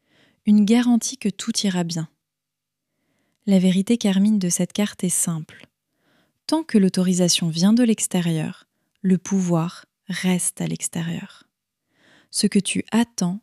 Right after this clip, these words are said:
devient ce qui te retient. L'autonomie, ce n'est pas l'isolement, ce n'est pas faire seul contre le monde, c'est arrêter de déléguer sa propre direction. Parfois, cette attente vient de loin, un schéma appris, une loyauté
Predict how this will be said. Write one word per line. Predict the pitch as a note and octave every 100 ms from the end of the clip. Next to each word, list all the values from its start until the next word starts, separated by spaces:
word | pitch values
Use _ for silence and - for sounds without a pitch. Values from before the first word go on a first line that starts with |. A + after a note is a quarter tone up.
| -
devient | F#3+ F3+ F#3 F#3+
ce | -
qui | - F3+
te | F3
retient. | E3+ F3+ F3+ - F3 - _ _ _ _ _ _ _ _ -
L'autonomie, | G#3 G#3 G#3+ G#3 A3 C4
ce | -
n'est | G3 F#3
pas | G#3
l'isolement, | G3 F#3 F3+ E3+ E3 D#3 - _ _ _ -
ce | -
n'est | G#3 G3+
pas | A#3+
faire | A#3 G#3+ F#3
seul | - - G#3+ G#3
contre | F#3+ F#3 -
le | F3+
monde, | E3+ D#3 D#3+ F3 _ _ _ _ _
c'est | - G3 -
arrêter | - G#3+ G#3 G3+ G#3+ G3+
de | F#3
déléguer | F3+ F#3 F3+ F#3+
sa | G3+ F3
propre | - - - F#3 F3+ - F3+
direction. | F3 E3 E3 - - _ _ _ _ _ _ _ _ _ _ _ _ _
Parfois, | - F#3 - B3+
cette | G#3+ F#3
attente | F3+ G#3 G3
vient | F#3
de | F3+ F3+
loin, | E3+ D#3+ E3+ _ _ _ _ _
un | G3+ F#3+
schéma | - F#3 F3+ -
appris, | G#3+ - - F#3 F3+ _ _ _ -
une | G3+
loyauté | G3 F#3+ F#3+ F#3 G3+